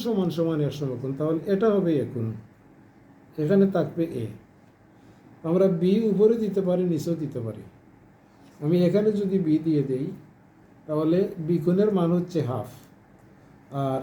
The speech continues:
এ-, এটা হবে সি কোণ। সি কোণের মান বের করব। তো প্রথমে sine বি কোণ সমান সমান হাফ দেওয়া আছে। আমরা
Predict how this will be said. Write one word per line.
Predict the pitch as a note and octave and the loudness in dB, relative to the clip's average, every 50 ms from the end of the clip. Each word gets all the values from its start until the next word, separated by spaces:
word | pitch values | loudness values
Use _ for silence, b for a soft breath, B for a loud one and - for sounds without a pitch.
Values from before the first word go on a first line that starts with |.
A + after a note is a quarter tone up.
| - - F3+ | -4 -2 -2
এ-, | E3+ F3 - - | -2 0 0 0
এটা | G3 F#3+ A3+ G#3 | 2 4 4 4
হবে | G3 G3 F#3+ F3 - - | 4 4 4 2 0 -2
সি | D#3+ C#3 - - | -4 -6 -6 -6
কোণ। | C3 B2+ A#2+ A#2 A#2 - - - - - _ _ _ _ _ _ _ _ _ _ _ - - - - - - - - - - - - - | -8 -6 -6 -8 -8 -10 -14 -20 -20 -20 _ _ _ _ _ _ _ _ _ _ _ -20 -20 -20 -20 -20 -20 -20 -20 -20 -20 -20 -20 -4
সি | - F#3 F3 F3 | 0 0 2 4
কোণের | F#3 G#3 A3 G3+ G3+ | 4 4 4 4 4
মান | G3 G3 F#3+ F3+ | 4 4 4 4
বের | E3+ D#3 D3+ | 2 0 0
করব। | F#3 F3 E3 D#3 E3 F#3+ - - - - - - _ _ _ _ - _ _ _ _ - _ - | -2 -2 -2 -4 -6 -8 -8 -12 -16 -20 -20 -20 _ _ _ _ -20 _ _ _ _ -20 _ -12
তো | D3+ D3 - | -12 -2 2
প্রথমে | F#3+ G3 G3 B3 B3 A#3+ G3 F3 E3 D3 - | 2 4 4 4 4 4 4 2 2 2 2
sine | - G3 G3 G#3 A#3 B3 B3 A3 | 2 2 4 4 2 2 0 0
বি | A3 G3+ - | 0 0 2
কোণ | G3 G3 F#3+ F#3+ G3+ | 2 2 2 2 0
সমান | G3 F#3 F3+ E3 D3 | 0 0 0 -2 -2
সমান | E3+ E3+ E3 D#3+ D#3 D3+ | -2 -2 -2 -2 -2 -2
হাফ | D3 C#3+ D3 C#3 C#3+ | -2 -4 -2 -4 -4
দেওয়া | C3+ C3+ C3+ C3+ B2 | -2 -2 -4 -4 -6
আছে। | A#2 - E3+ G#3 A3 - - - - _ _ - - - - - - | -6 -8 -8 -10 -10 -14 -20 -20 -20 _ _ -20 -20 -20 -20 -14 -8
আমরা | D3+ E3 F#3+ | -2 0 2